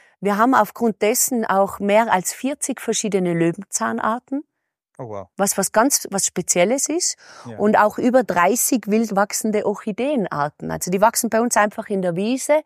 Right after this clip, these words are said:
Speaker 1: weil sich die Gesteinsarten vermischt haben und jede Pflanze natürlich einen anderen Boden benötigt. Und deswegen ist auch diese Art der Latsche nicht überall anzufinden, weil sie genauer so einen Spezialuntergrund benötigen.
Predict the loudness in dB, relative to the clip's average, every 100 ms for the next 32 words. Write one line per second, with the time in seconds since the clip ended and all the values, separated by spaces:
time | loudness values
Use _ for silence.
0 | -6 -20 -20 -2 0 2 0 -2 -2 0
1 | 0 0 0 0 0 0 -2 -4 -2 0
2 | -2 -2 0 2 2 -2 -2 0 2 0
3 | 0 0 0 -2 -2 -2 -2 -2 -4 -4
4 | -2 -2 -2 0 0 0 0 -2 -4 -6
5 | -8 -12 -12 -20 _ -6 2 4 4 4
6 | 4 4 4 6 4 4 0 2 4 4
7 | 4 4 4 4 2 0 -2 -4 -4 -2
8 | 0 0 -2 -4 -4 -8 -6 -8 -6 -8
9 | -10 _ _ _ _ _ -2 0 0 2
10 | 4 4 2 0 -4 -4 -6 -2 0 0
11 | 0 -4 -4 -6 -6 -8 -8 -6 -6 -8
12 | -12 -12